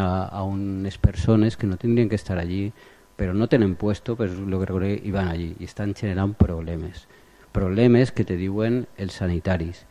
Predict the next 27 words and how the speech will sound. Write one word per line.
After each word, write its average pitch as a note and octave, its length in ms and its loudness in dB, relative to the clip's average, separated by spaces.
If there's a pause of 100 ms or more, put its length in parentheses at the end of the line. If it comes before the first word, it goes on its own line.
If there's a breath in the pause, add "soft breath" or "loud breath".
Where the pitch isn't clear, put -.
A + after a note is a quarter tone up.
(200 soft breath)
perquè G2 240 -6
es - 60 -10
criden, A2+ 400 6
perquè G2 180 6
tenen G2 220 -2
que G#2 80 -2
atendre G2 400 -2
a G2 80 0 (800)
adolescents G2+ 800 2 (360 loud breath)
que A#2 140 6
no B2 320 10
tenen A#2+ 500 6
el G#2+ 140 4
perfil F#2 380 4
per G#2 160 0
estar F#2 180 -4
allí. F2+ 300 -2 (720)
Problemes G#2 460 2
perquè G#2+ 240 2
criden A2 180 4
a A2+ 80 8
la F2+ 80 6
policia, F2 560 2 (400)
problemes F#2+ 480 2
perquè G#2 240 -2
fan G#2+ 320 2
agressions. F2 760 -2